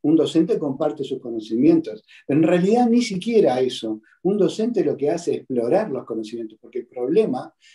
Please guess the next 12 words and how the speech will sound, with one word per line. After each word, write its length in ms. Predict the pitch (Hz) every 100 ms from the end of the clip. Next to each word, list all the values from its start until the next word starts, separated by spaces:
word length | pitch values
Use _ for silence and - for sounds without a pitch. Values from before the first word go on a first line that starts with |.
| -
no 180 | 147 175
es, 340 | 214 123 - _ _ _
eh, 680 | 123 117 113 110 110 110 -
el, 240 | 123 117 -
el, 560 | 120 117 110 107 - -
el 400 | 123 113 107 -
proyecto, 640 | 107 110 135 202 - 127 123
es 180 | 147 170
una 200 | 160 -
praxis 640 | 156 147 - 151 - - _ - -
que 140 | 131
necesita 1040 | 135 127 120 - - 262 - - - -